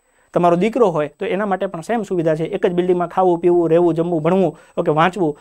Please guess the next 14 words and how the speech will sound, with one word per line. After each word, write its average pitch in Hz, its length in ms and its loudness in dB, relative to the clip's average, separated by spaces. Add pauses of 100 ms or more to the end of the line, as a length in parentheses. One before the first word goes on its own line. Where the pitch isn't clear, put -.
અને 165 100 -2
બધી 185 240 2
સુવિધા 190 280 0
અલગ 175 140 2
અલગ. 160 200 -2 (220)
ખાવાનું 196 400 2
ન્યા 190 120 -6
ખાવાનું, 175 560 -2
વાંચવાનું 180 400 -4
ન્યા 175 140 -4
વાંચવાનું, 185 520 -4
સૂવાનું 196 340 -4
ન્યા 165 120 -10
સૂવાનું, 170 400 -8